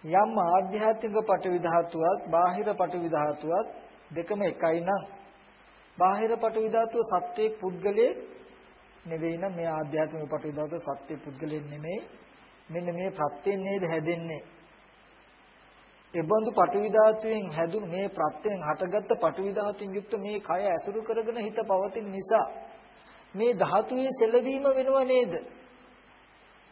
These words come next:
මේ බව නොදන්නාකම නිසා සත්පුද්ගල අදහසක් ඇති වෙනව නේද? වර්තමානයේ ස්කන්ධයන් ප්‍රත්‍ය බවක් ලැබෙන්නත් ඕනේ.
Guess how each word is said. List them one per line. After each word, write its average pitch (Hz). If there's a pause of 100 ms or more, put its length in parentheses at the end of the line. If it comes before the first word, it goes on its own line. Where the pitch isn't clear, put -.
(640)
මේ 170
බව 202
නොදන්නාකම 233 (100)
නිසා 208 (380)
සත්පුද්ගල 196
අදහසක් 214
ඇති 226
වෙනව 208
නේද? 196 (960)
වර්තමානයේ 175
ස්කන්ධයන් 180 (440)
ප්‍රත්‍ය 156 (140)
බවක් 185
ලැබෙන්නත් 202
ඕනේ. 240